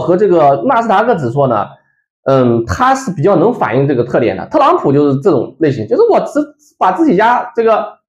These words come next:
日子过好了，其他的事情我也不想操心。你想让我操心可以给钱啊。然后呢，这个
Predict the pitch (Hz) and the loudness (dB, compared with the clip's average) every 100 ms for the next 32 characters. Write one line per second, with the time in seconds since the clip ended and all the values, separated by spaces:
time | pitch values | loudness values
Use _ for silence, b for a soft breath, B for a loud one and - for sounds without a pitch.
0 | _ 240 247 240 233 175 170 - - 254 | _ -2 0 2 2 4 2 0 -2 0
1 | 302 262 247 226 226 214 214 202 196 220 | 0 0 0 2 2 2 0 0 -2 -2
2 | 214 220 208 262 302 285 220 - 233 247 | 0 0 0 0 2 4 2 2 0 0
3 | 233 226 165 - _ - 139 156 240 - | 2 0 0 -4 _ -6 -2 0 -2 -8
4 | _ _ _ _ _ _ _ 165 175 156 | _ _ _ _ _ _ _ 0 2 2
5 | 135 - - _ _ _ _ - 190 277 | -2 -8 -20 _ _ _ _ -2 0 2
6 | 311 262 262 226 214 196 185 170 - | 4 2 2 4 6 6 4 2 -4